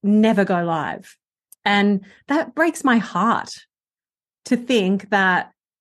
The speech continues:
your, like, your mind is stopping you from really potentially impacting the lives of other people. I used to say this thing, um, about,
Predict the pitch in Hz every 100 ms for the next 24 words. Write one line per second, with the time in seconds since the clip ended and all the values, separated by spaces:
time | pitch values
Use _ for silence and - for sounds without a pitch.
0 | _ _ _ _ _ _ _ 208 196 262
1 | 294 269 - 226 - - 196 262 320 262
2 | 269 160 101 196 240 - _ 220 220 -
3 | 294 302 240 165 98 117 240 - _ _
4 | _ 262 247 262 330 339 233 190 202 -
5 | 220 277 294 294 269 240 214 220 233 185
6 | 180 - 151 165 170 190 190 196 190 175
7 | 160 151 165 185 170 - - - _ -
8 | - - _ 233 240 302 - - 247 214
9 | 196 196 - 196 196 190 185 180 180 175
10 | - 160 175 170 160 -